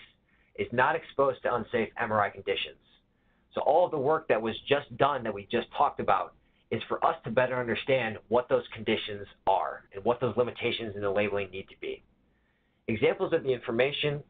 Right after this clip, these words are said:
and restrictions that might be included in a label include things like the scanner strength, one point five Tesla or three Tesla, uh, for example, the maximum allowable spatial gradient,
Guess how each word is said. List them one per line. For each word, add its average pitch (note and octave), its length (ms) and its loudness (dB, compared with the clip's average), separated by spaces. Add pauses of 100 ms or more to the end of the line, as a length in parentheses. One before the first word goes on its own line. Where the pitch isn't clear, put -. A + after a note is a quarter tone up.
(140)
and A2+ 140 -4
restrictions C#3 680 -2
that A2 200 2
might C#3+ 260 0
be D3 100 -2
included C3+ 540 0
in A#2 100 -4
a G2 80 0
label G2 480 0 (460)
include B2+ 580 -2
things B2 340 0
like G#2 240 2 (200)
the G#2 120 -4
scanner G2+ 340 0
strength, D3+ 260 0 (400)
one F#2+ 140 0
point F2+ 220 -4
five G#2 220 0
Tesla C#3+ 400 2
or - 180 -4
three D#3 160 -2
Tesla, E3+ 440 0 (480)
uh, G2+ 400 2
for A2+ 120 2
example, D#3 460 0 (320)
the G2+ 60 4
maximum A2 520 -2 (120)
allowable G2+ 380 2
spatial E3 280 0
gradient, D#3+ 380 2